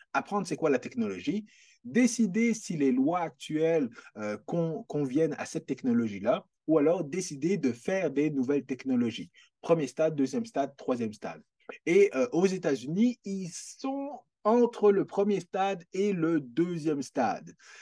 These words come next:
Mais en Europe, ils sont entre le deuxième et le troisième stade. Donc, de dire, OK, il y a certaines règles qu'on peut appliquer par rapport justement, euh, à la blockchain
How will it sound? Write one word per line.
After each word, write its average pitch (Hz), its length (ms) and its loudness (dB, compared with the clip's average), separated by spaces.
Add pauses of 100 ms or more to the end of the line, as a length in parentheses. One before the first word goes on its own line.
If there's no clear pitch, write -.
(140)
Mais 135 300 2
en 190 120 0
Europe, 160 480 0 (120)
ils 202 120 2
sont 226 360 -4
entre 214 560 -2
le 110 240 -2
deuxième 196 560 2
et 214 100 0
le 190 140 4
troisième 185 400 -2
stade. 170 340 -4
Donc, 127 180 0
de 113 120 -2
dire, 190 280 0
OK, 175 200 -6
il - 160 -2 (260)
y 247 80 2
a - 60 2
certaines 226 440 2
règles 196 300 2
qu'on 139 180 -2
peut 156 160 2
appliquer 151 600 0 (100)
par 123 120 -2
rapport 135 380 2
justement, 120 440 -8 (240)
euh, 101 240 -8
à 214 100 -6
la 104 120 -4
blockchain 147 500 0